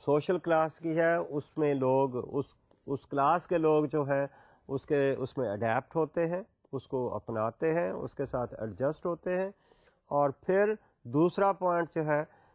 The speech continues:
کہ یہی کلچر وہ اپنی فیوچر جو جنریشن ہے، اس میں وہ پاس آن کرتے ہیں۔ کلچر کو پاس آن کرنے کا جو امپورٹنٹ، آ، طریقہ ہے، آپ کو پتہ ہے،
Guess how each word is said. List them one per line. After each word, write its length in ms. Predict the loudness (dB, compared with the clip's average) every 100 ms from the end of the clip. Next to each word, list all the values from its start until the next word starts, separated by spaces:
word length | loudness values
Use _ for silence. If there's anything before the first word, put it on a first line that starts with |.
| _
کہ 60 | 0
یہی 480 | 2 2 2 4 2
کلچر 640 | 2 0 0 0 0 0 -4 _ _ _
وہ 540 | -2 2 4 4 2 -4
اپنی 640 | -2 -4 -2 0 2 0 -2 -8 _ _ _ _ _ _ _
فیوچر 400 | 2 2 4 0
جو 120 | 2 0
جنریشن 680 | 0 0 2 2 2 0
ہے، 240 | 2 0 -2 -6
اس 240 | -8 -4
میں 120 | -2 -2
وہ 200 | -2 -4 _ _ _
پاس 320 | -6 -6 -6
آن 180 | -6 -8
کرتے 420 | -6 -8 -10 -16
ہیں۔ 120 | -18 -20 _ _ _ _ -2
کلچر 320 | 0 2 0
کو 140 | 0
پاس 400 | 2 4 4 4
آن 180 | 0 2
کرنے 380 | 2 4 4 4
کا 200 | 2 2
جو 440 | 2 4 4 2 -2 -4
امپورٹنٹ، 720 | -2 0 2 2 2 0 2
آ، 1080 | 2 2 0 _ -20 -20 -14 -4 0 0 -2
طریقہ 380 | -2 -2 2
ہے، 360 | 2 4 2 2
آپ 300 | 2 0 0
کو 120 | -4
پتہ 260 | -2 -2 2
ہے، 220 | 2